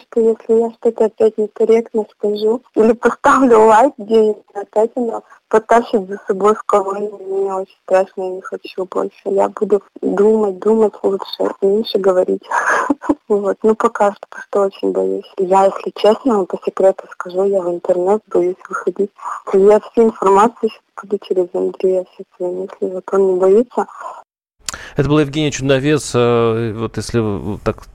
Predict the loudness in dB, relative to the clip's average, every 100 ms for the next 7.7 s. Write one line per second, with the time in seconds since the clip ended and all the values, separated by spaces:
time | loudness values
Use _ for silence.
0 | -20 -18 -16 -16 -16 -10 -2 0 0 -4
1 | -4 -4 -4 0 0 0 -2 -4 -4 0
2 | 0 0 -4 -6 -2 0 0 -2 -2 -4
3 | -2 -4 -2 0 0 -2 -6 -6 -4 -4
4 | -2 0 0 -2 -4 -2 -4 0 0 0
5 | -2 -2 -2 -2 -2 -4 -2 -2 -2 2
6 | 2 2 -4 -14 -4 -2 -2 -4 -4 -4
7 | -4 -4 -4 -2 -2 -2 -4